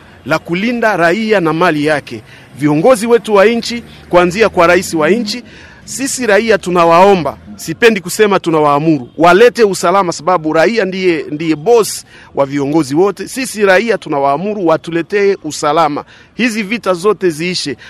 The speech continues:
Hivi vikundi vyote vya silaha vyenye kuwa humu katika nchi ya kwetu huku ma-, a-, a-, a-, Kongo ya Mashariki viweze kuisha. Na message ya tatu nimeitupatia sisi, nimeitutumia sisi raia. Unajua ni wakati wa vita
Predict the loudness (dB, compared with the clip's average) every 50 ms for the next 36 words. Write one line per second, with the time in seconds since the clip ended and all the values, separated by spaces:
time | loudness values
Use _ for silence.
0 | -20 -20 -20 _ _ -4 -4 -2 -2 -4 -4 -6 -6 -4 -4 -4 -4 -2 0 0
1 | 0 0 0 0 0 -2 -2 -2 -2 0 0 0 2 0 -2 -2 -4 -6 -4 -2
2 | -2 0 0 0 0 -2 -6 -8 -8 -8 -8 -8 -8 -8 -8 -4 -2 -2 -2 -2
3 | -2 -4 -6 -6 -6 -6 -8 -8 -8 -12 -12 -12 -16 -18 -18 -20 -20 -20 -20 -20
4 | -12 -6 -4 -4 -2 -2 -4 -4 -4 -4 -6 -6 -8 -8 -4 -2 0 0 0 0
5 | 0 -2 0 2 2 2 2 0 -2 -2 -4 -6 -4 -4 -4 -4 -4 -8 -10 -16
6 | -18 -20 -20 -20 -20 _ -20 -14 -8 -2 0 0 0 0 -2 -8 -10 -10 -12 -10
7 | -10 -8 -8 -2 -2 -2 0 0 0 0 0 -2 -2 2 2 2 2 2 0 0
8 | 0 -2 -4 -8 -8 -10 -16 -20 -20 -20 -20 -20 -20 -20 -20 _ -2 0 4 4
9 | 4 4 4 0 -6 -10 -16 _ _ _ _ _ _ -20 -16 -14 -14 -8 -8 -4
10 | 0 0 0 0 2 2 2 2 2 -2 -6 -8 -6 -2 0 2 0 0 0 -6
11 | -8 -6 -4 0 0 0 0 -2 -6 -8 -10 -6 -2 0 2 4 4 2 2 0
12 | -2 -4 -6 -12 _ -20 -20 -20 -20 -20 -20 -20 -20 -20 -10 -2 0 0 0 2
13 | 2 0 2 4 4 2 2 2 0 0 2 2 2 2 2 0 -4 -6 -2 -2
14 | -2 -2